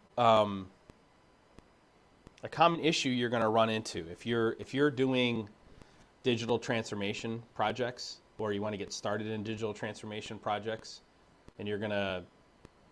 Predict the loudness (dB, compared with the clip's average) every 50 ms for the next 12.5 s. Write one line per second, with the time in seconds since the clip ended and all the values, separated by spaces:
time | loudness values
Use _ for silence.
0 | _ _ _ -14 -12 -12 -10 -10 -8 -4 -2 -2 -2 -2 -2 -4 -4 -2 0 0
1 | 2 2 2 0 -2 -4 -4 -6 -6 -8 -12 -18 -6 -2 0 0 0 0 -2 -4
2 | -4 -6 -8 -10 -10 -6 -4 -2 -2 -2 -2 -4 -6 -6 -4 -4 -4 -4 -4 -4
3 | -6 -6 -8 -12 -18 -20 -20 -20 -20 -20 -20 -20 -20 _ _ -20 -20 -20 -20 -20
4 | -20 -20 -20 -20 -20 -20 -20 -20 -20 -20 -20 -20 -20 -20 -20 _ _ _ _ _
5 | -20 _ _ _ _ -8 -6 -4 -4 -2 -2 -2 -2 -2 -4 -4 0 0 2 2
6 | 4 2 0 -2 -2 -4 -4 -2 -2 -2 -2 -2 -4 -4 -4 -4 -6 -6 -4 -2
7 | -2 -2 -2 -2 -6 -6 -8 -10 -16 -20 -20 -20 -14 -10 -10 -10 -8 -6 -4 -4
8 | -2 2 4 4 4 4 4 4 4 4 4 4 2 -2 -4 -8 -10 -12 -14 -20
9 | -20 -20 -20 -20 -20 -20 -20 -20 _ _ 0 4 4 6 6 4 0 -2 -2 -2
10 | -2 -2 -4 -4 -4 -4 -8 -8 -6 -4 -4 -2 -2 -4 -4 -6 -6 -4 -2 0
11 | 2 2 2 0 0 -2 -6 -4 -2 0 0 0 -2 -2 -6 -8 -8 -8 -6 -4
12 | -4 -4 -4 -4 -6 -8 -8 -10 -12